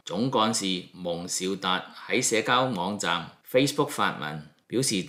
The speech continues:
從踏上流亡之路，立志喺海外繼續呢一個未完成嘅抗爭之始，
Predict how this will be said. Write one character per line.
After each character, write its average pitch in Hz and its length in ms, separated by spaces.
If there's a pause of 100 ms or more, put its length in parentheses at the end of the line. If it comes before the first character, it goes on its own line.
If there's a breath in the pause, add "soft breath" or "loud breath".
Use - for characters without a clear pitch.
從 85 280
踏 101 160
上 117 260
流 82 200
亡 85 300
之 135 200
路， 90 260 (140)
立 92 80 (160)
志 101 100
喺 113 240
海 101 220
外 98 280 (200)
繼 113 80
續 113 240
呢 127 120
一 147 160
個 104 220 (100)
未 85 200
完 80 320
成 85 260
嘅 98 100
抗 110 320
爭 131 220
之 127 160
始， 110 340